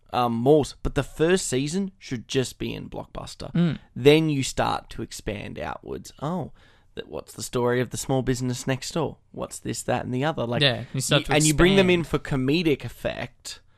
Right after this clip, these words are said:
Speaker 1: But in the first episode, they were like, "We got this plan where we're gonna include all these stores." And I know what
Speaker 2: Mm.
Speaker 1: they're trying to, they're trying to lay the seeds so these eventually become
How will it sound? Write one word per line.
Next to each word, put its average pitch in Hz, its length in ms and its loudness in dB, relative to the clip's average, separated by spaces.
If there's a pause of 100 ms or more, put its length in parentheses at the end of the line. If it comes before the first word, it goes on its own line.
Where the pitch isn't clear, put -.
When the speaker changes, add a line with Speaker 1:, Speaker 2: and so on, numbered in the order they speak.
(520)
Speaker 1:
But 151 140 6
in 143 60 -4
the 147 60 0
first 165 260 2
episode, 147 300 2
they 120 80 4
were 127 60 4
like, 117 200 -2
"We 127 120 -6
got 127 160 -4
this - 120 -6
plan 139 640 -4 (320)
where 123 100 -2
we're 131 80 -4
gonna 127 200 -6
include 131 280 2
all 131 120 4
these 120 180 -2
stores." 143 240 2
And 131 100 -4
I 135 60 2
know 160 100 6
what - 80 4
Speaker 2:
Mm. - 20 2
Speaker 1:
they're 139 100 2
trying 135 220 2
to, 123 40 -2
they're 123 100 -2
trying 139 200 2
to 123 40 0
lay 135 200 4
the 135 100 0
seeds 123 380 0
so 117 160 0
these 120 320 -2
eventually 123 480 -4
become 113 400 -4